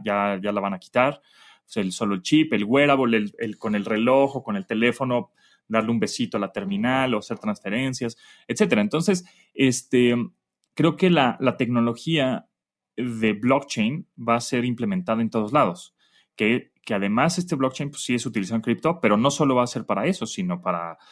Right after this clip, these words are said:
para fiscalizar prácticamente todo. Entonces, cuando la gente, bueno, yo sé que muchas empresas ya están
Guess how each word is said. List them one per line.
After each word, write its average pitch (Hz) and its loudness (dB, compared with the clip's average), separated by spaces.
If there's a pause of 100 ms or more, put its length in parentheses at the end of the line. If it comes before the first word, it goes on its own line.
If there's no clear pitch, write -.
(600)
para 92 -4 (280)
fiscalizar 107 -2
prácticamente 95 -4
todo. 143 -2
Entonces, 190 0
cuando 135 0
la 135 2
gente, - -4
bueno, 131 2
yo 165 0
sé 175 0
que 131 -8
muchas 117 -6
empresas 98 -6
ya 101 -4
están 98 -4